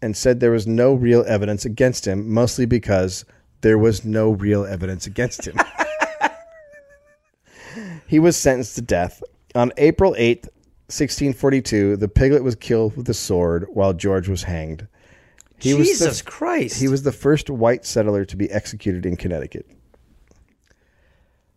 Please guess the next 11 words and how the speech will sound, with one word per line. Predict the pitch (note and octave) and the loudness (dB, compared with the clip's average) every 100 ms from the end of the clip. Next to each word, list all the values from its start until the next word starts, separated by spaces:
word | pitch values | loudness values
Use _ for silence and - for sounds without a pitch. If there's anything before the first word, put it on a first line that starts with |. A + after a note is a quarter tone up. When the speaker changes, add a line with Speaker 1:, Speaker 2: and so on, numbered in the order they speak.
| _ | _
Speaker 1:
Cases | - G#3 D4 B3 E3+ | -2 -2 0 -4 -2
of | D#3 C3+ | 0 0
zoophilia | A#2+ D3 F3 D#3+ - D#3 C3 A#2 | -2 0 2 2 0 2 2 0
continued | - A2+ D3+ D3+ C#3 | -4 -6 -4 -4 -4
to | B2+ | -6
be | A2 | -4
prosecuted | B2 A#2 - A2 A2+ A2 | 0 0 -2 -6 -6 -4
throughout | - A2+ F2+ | 0 2 2
New | G#2+ | 0
England, | G#2+ G2+ F#2+ G2 F#2 | 0 0 -2 -2 -4
but | A2 | -4